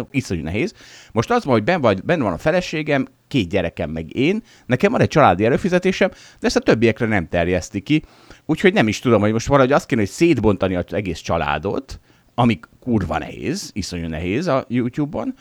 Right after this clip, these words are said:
majd utána nekem csinálnom egy családot, és akkor talán megkapják az én családi előfizetésemet, tehát ez, ó,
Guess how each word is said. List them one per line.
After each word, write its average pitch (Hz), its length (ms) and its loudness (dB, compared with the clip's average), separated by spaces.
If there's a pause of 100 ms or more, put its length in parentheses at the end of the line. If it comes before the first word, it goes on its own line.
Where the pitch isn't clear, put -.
(140)
majd 135 300 2
utána 143 720 2 (500)
nekem 151 420 0
csinálnom 90 520 -2
egy 90 300 -6 (120)
családot, 107 880 2
és 135 180 0
akkor 156 280 -2
talán 82 580 0
megkapják 78 580 -8
az 78 120 -8
én 78 100 -6
családi 85 420 -4
előfizetésemet, 110 720 -4
tehát 180 220 -2
ez, 180 140 -8
ó, 131 180 -8